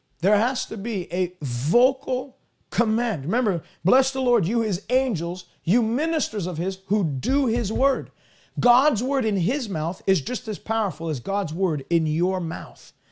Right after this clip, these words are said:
And so when you speak the word of God, when you start to declare what the angels have been assigned to do for you, God's word in your mouth is just as powerful as God's word in his mouth.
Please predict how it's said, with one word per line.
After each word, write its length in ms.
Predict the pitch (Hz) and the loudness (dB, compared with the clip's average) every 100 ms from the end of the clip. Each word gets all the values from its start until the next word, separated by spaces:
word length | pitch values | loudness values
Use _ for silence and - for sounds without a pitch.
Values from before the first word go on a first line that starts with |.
| _ - - - | _ -20 -20 4
And 180 | 226 214 | 4 6
so 240 | - 269 | 2 0
when 200 | 233 208 | 2 2
you 220 | 202 269 262 | 2 0 0
speak 800 | - - - - 285 330 339 | 0 0 -2 -4 2 2 2
the 100 | 196 | 2
word 240 | 226 254 233 | 4 4 2
of 180 | 202 160 | 2 2
God, 360 | 285 - - - _ _ _ _ _ _ | 0 0 -6 -8 _ _ _ _ _ _
when 220 | 226 240 | 6 6
you 400 | 262 349 370 - _ _ | 4 4 2 -4 _ _
start 380 | - - 294 294 | -6 -2 -2 -2
to 60 | 262 | -2
declare 760 | 185 208 - 233 285 220 - - _ _ | 0 0 0 0 2 0 -2 -10 _ _
what 240 | 190 294 | 4 4
the 120 | 294 277 | 4 0
angels 320 | 294 240 190 | 2 0 0
have 180 | 214 180 | 0 0
been 140 | 226 | 0
assigned 500 | 180 - 247 269 254 | 0 0 -2 -2 -2
to 100 | 220 | -2
do 240 | 156 254 | 2 4
for 400 | 277 - 254 277 | 2 0 -2 0
you, 440 | 240 196 294 185 214 _ _ _ _ _ _ _ _ _ - 131 | 0 0 0 -2 -4 _ _ _ _ _ _ _ _ _ -16 4
God's 380 | 269 311 262 | 6 6 4
word 220 | 262 302 277 | 0 -2 -2
in 140 | 247 | -2
your 220 | 269 320 | -2 -2
mouth 380 | 330 170 160 196 | -2 -4 -6 -2
is 180 | 254 240 | 0 0
just 280 | 151 311 - | 0 -2 -2
as 120 | 269 | -6
powerful 400 | - 269 311 240 | -2 0 0 -2
as 100 | 220 | -2
God's 300 | 151 254 214 | 4 2 2
word 120 | 254 | 0
in 120 | 233 220 | 0 2
his 220 | 254 208 | 0 0
mouth. 360 | 277 294 185 | -4 -4 -6